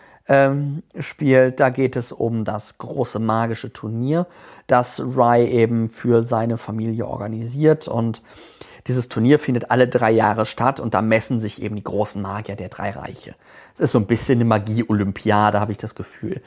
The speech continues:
Da steckt auch so ein bisschen, ja, wieder ein bisschen Hunger Games drin, so ein bisschen Trimagisches Turnier drin.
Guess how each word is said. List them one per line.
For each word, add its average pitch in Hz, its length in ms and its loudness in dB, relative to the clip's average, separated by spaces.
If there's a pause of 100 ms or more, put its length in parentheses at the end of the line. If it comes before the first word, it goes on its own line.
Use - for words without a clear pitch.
(240)
Da - 100 -6
steckt - 280 -2
auch 104 100 2
so 110 80 -4
ein 107 60 -2
bisschen, 110 580 -6
ja, 143 200 4
wieder 117 100 2
ein 107 100 0
bisschen 107 240 -4
Hunger 139 180 4
Games 113 280 2
drin, 123 200 0
so 110 80 2
ein 107 40 -2
bisschen 113 360 -2
Trimagisches 113 680 0
Turnier 117 280 -2
drin. 120 220 -2